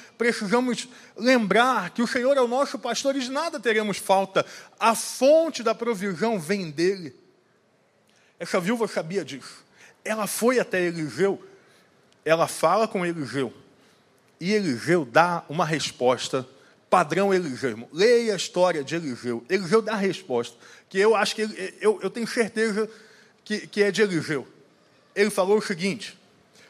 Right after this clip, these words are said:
"Como posso ajudá-la?" Ela, ela pediu ajuda, né? "Por favor, eu, você sabe, o, o meu marido, teu servo, morreu. Vem o credor querendo levar meus dois filhos." Eliseu responde: "Como posso ajudá-la?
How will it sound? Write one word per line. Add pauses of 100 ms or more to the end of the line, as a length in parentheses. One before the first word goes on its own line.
(300)
"Como
posso
ajudá-la?"
Ela,
ela
pediu (180)
ajuda, (840)
né? (540)
"Por
favor, (280)
eu,
você
sabe,
o,
o (100)
meu
marido,
teu
servo,
morreu. (360)
Vem
o
credor (260)
querendo
levar
meus
dois
filhos." (320)
Eliseu
responde: (480)
"Como
posso
ajudá-la?